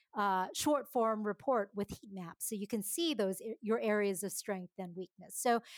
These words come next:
we're, we're tackling it on both fronts with organizations as well as, uh, directly to individuals.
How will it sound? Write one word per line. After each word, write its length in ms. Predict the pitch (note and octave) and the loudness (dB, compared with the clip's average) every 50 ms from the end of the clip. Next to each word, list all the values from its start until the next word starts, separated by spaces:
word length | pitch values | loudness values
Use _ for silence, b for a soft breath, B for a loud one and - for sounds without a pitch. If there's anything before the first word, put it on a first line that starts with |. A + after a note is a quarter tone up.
| B B B | B B B
we're, 260 | - D4+ D#4+ D4 A#3+ B3+ | 2 4 4 4 4 2
we're 140 | D4 D#4 | 2 2
tackling 520 | A#3 - E4 E4+ F4+ F#4+ - E4 D4 C#4 C4+ | 0 0 0 0 0 2 2 2 2 4 4
it 100 | C4 A#3+ | 4 4
on 160 | A3+ G#3+ G3+ | 4 2 2
both 380 | E3+ G#3+ G#3 G#3+ A3 A3 - - - - - _ _ _ _ _ _ _ | 2 2 4 4 4 2 0 -6 -20 -20 -20 _ _ _ _ _ _ _
fronts 560 | - - B3 G3 F3 G3 G3 - - - - - _ _ | -2 -2 -2 -2 -2 -6 -10 -8 -6 -6 -6 -8 _ _
with 200 | A3+ B3 A#3+ C4+ | 0 0 2 2
organizations 1000 | C4 C4 C#4 D4+ D#4+ D4 C#4 G#3 A#3 A3 G#3+ A3 - - A#3+ A#3 A#3+ A#3+ A#3+ - | 2 2 2 2 2 0 0 2 2 2 2 2 0 0 0 0 0 0 -2 0
as 200 | B3 G#3 F#3+ - | 0 0 0 0
well 220 | - A3 A3 A3+ A3+ | 0 0 2 2 2
as, 320 | G#3+ G3+ G3 F3+ - - | 2 2 0 0 0 0
uh, 300 | G#3+ G3 G3 G3 F#3+ G3+ - _ _ _ _ _ _ _ _ _ _ _ | 2 2 2 2 2 0 -2 _ _ _ _ _ _ _ _ _ _ _
directly 480 | - A#3 A#3 A#3+ A#3+ - A#3 G#3+ G#3 G#3+ - - | 0 0 2 0 0 2 2 2 2 2 0 0
to 200 | - A#3 G3+ A3 | 2 4 4 4
individuals. 800 | A3 G3+ G#3 G#3 F#3 G3+ G3+ G3 - F#3 F3 F3 F3 - - - | 4 2 2 0 2 0 -2 -2 -4 -8 -8 -10 -10 -12 -12 -14